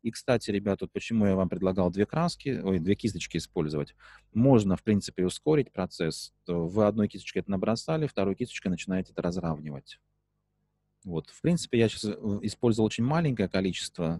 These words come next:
для первого прохода краски. Можно успеть сделать одной кистью большой.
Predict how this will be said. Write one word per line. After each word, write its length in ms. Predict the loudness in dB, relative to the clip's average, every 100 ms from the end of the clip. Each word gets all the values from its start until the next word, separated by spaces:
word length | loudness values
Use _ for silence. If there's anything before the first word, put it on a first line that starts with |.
| -6
для 220 | 0 0
первого 300 | 2 2 2
прохода 520 | 0 -4 -2 0 0
краски. 460 | 0 0 0 -8 -14 -16 -20 -20 -20 _
Можно 300 | 0 2 0
успеть 280 | 0 -2 0
сделать 260 | 0 0
одной 260 | -2 -2 -4
кистью 340 | -4 -10 -8
большой. 500 | -4 -6 -6 -8 -10